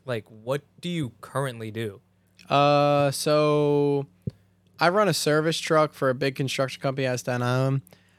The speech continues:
Speaker 2: Um, but, like, my union kinda delegates where, like, I can weld.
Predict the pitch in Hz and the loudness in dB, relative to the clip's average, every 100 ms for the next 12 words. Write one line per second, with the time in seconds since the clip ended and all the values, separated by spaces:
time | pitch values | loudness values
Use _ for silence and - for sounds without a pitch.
0 | _ 139 139 135 135 143 143 143 147 170 | _ 4 6 6 6 6 6 6 6 6
1 | 160 165 180 170 165 156 143 147 151 147 | 6 4 4 4 4 4 4 4 4 4
2 | 147 - 143 135 127 127 131 139 143 139 | 2 2 2 4 4 2 4 2 2 0
3 | 127 135 139 151 156 151 - | 2 4 6 6 4 0 -8